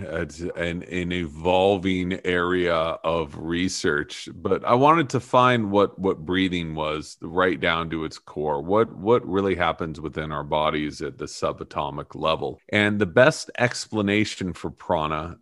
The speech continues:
that I was able to find was that it's just working like electrons. And Albert Svent Georgi won a Nobel Prize for his work in vitamin C, but also became this, this real lion of,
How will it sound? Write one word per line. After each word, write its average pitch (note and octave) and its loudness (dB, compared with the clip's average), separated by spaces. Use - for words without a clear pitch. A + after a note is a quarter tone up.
that D#2+ -4
I E2+ 4
was F2+ 0
able D#2 -6
to D2+ -10
find D2 -8
was G2+ 6
that G2 6
it's G2 -2
just B2+ 0
working G#2 0
like E2 -4
electrons. D#2 -6
And D#2 -12
Albert E2+ 0
Svent F2+ -2
Georgi G#2 2
won F2+ 0
a E2 -4
Nobel E2 0
Prize E2+ 2
for E2+ -4
his E2 -6
work E2+ 0
in D#2+ -4
vitamin D#2+ -2
C, A2+ 0
but F#2 0
also F#2+ 4
became E2+ 0
this, D#2+ -4
this - -8
real G2+ 4
lion F2 0
of, D#2+ 0